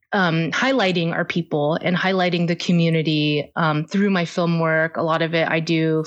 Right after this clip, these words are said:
for free. Um, you know, I don't, I don't really make money off of doing that kind of work. And I do wanna find more collaborators to help support those types of things.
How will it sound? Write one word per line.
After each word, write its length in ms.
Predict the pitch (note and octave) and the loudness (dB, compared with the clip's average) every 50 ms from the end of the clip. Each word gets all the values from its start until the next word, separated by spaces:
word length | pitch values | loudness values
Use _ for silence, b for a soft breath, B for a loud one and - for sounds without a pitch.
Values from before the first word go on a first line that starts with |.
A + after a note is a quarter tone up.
| - _ _ _ _ _ | -6 _ _ _ _ _
for 100 | - F#3+ E3+ | -2 -2 -2
free. 580 | - - F#3+ F#3+ F#3+ F#3 F3 E3 E3 F3+ G#3+ A3+ | -2 -4 -2 0 0 2 0 0 0 0 0 -2
Um, 420 | - - F3 E3 E3 D#3+ E3 D#3+ | -2 -2 -2 0 0 0 0 0
you 60 | E3+ F3 | 0 0
know, 80 | E3 | 0
I 100 | D#3 D#3 | 0 0
don't, 220 | D#3+ E3 D#3 - - _ _ | 0 0 -2 -4 -10 _ _
I 100 | - - | -4 -2
don't 100 | E3+ E3 | -2 -2
really 180 | - E3+ E3+ E3 | -2 -2 0 0
make 260 | D#3+ D#3+ D#3+ - - | 0 -2 -2 -2 -2
money 380 | F3 F3 E3+ F3+ F3+ F3 E3+ D#3 | 0 0 2 2 2 2 0 0
off 240 | A#2 D#3 D#3+ - | 0 -2 -2 -2
of 140 | E3 D#3+ D#3+ | -4 -2 0
doing 220 | F3 E3 D#3 D#3 D#3+ | 0 2 2 2 0
that 160 | C#3+ - - | 0 0 -2
kind 180 | - F3+ E3 | -2 0 0
of 180 | C#3+ C3+ - - B B B B B B B B B - | 0 -2 -2 -6 B B B B B B B B B -2
work. 320 | G#3 G#3+ G#3 G#3 G#3 - | 0 0 0 0 -2 -4
And 160 | A#3 - F3+ | -4 -2 0
I 80 | F3+ F3+ | 0 0
do 220 | E3+ D#3+ G3 F#3+ | 0 0 0 0
wanna 180 | F3+ F3 E3+ E3+ | 2 0 -2 -2
find 240 | - - E3+ D#3+ D#3+ | -2 -2 0 2 2
more 160 | D#3+ D#3 D#3+ | 2 0 -2
collaborators 680 | - E3+ E3 D3 D3+ D3+ D#3+ D#3 D3 - D#3+ E3 E3 | -2 -2 -2 -2 0 0 0 0 0 0 -2 -2 -2
to 80 | - - | -2 0
help 180 | - G3+ G3+ - | -2 0 0 0
support 400 | - G3 F3+ - G#3 - - - | -2 -2 0 -2 -2 -2 0 -2
those 180 | E3+ E3 E3 | -2 -2 -2
types 500 | - - D#3 D#3 D#3 D3 C#3+ - - - - | -2 -2 -2 -2 -2 -4 -2 0 0 0 0
of 260 | - - - E3+ E3+ | 0 0 0 -2 -2
things. 500 | - _ - F3+ E3+ E3 D#3+ D#3+ - | -6 _ -2 0 0 2 2 0 -2